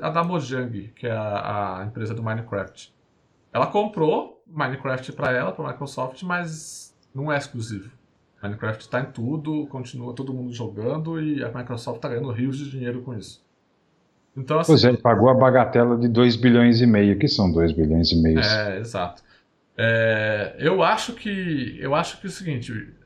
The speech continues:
Speaker 1: a Micro-, a Microsoft comprando a E A, ela não vai mexer nos títulos que a E A já exi-, que já existe da E A, né? Tipo,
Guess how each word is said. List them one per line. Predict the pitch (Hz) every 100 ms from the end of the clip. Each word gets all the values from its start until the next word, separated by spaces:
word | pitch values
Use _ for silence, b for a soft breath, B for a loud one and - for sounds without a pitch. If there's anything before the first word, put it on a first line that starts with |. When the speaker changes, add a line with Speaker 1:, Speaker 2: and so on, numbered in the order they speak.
| _
Speaker 1:
a | - 127
Micro-, | 123 135 135 127
a | 139
Microsoft | 135 135 - 151 -
comprando | 151 151 147 160 147
a | 123
E | 139
A, |
ela | 185 139 127
não | 185
vai | 170 156
mexer | 147 120 - 143
nos | 135 -
títulos | 143 143 127
que | -
a | 127
E | 127 127
A |
já | 120 120 156
exi-, | 110 101 -
que | 107
já | 123
existe | 143 123 151 -
da | 98
E | 107 139
A, |
né? | 113
Tipo, | 113 113 -